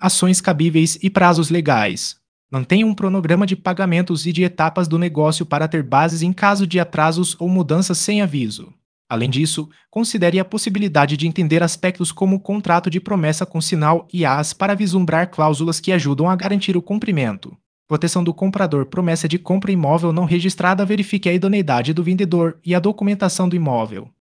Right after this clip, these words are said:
Peça certidões atualizadas e confira se há ônus.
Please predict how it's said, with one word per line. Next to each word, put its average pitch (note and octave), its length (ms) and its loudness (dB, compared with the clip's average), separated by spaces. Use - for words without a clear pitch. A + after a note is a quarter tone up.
Peça E3+ 240 4
certidões E3+ 560 2
atualizadas E3 760 2
e F3+ 80 0
confira F3+ 440 2
se - 160 0
há D#3 80 4
ônus. A#2 540 -2